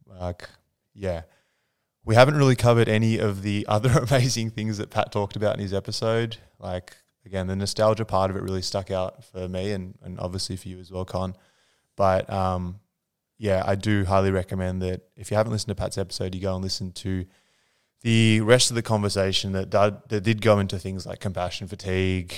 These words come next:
you know, his own mental health journey, um, even his relationship with exercise, body image. Like, he shared so much, and he, he was,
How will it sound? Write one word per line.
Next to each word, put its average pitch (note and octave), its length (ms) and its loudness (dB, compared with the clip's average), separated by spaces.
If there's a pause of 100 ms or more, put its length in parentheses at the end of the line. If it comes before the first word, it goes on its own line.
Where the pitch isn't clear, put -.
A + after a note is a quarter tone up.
you F#2+ 120 -4
know, F2+ 80 -2
his F#2+ 180 -2
own F#2+ 180 0
mental F#2 260 -4
health F2 280 -4
journey, F2+ 680 -4
um, F2 460 -8 (640)
even A#2 360 2
his G2 180 0
relationship F#2+ 540 2
with F2 120 -16
exercise, F#2 720 -2
body F2+ 360 -2
image. F2+ 440 -4
Like, F2+ 200 -6
he - 400 -10
shared A#2 320 2
so F2+ 180 -2
much, F2+ 280 -6
and F#2 140 -6
he, F#2 180 -8
he F#2+ 220 -18
was, F2+ 520 -6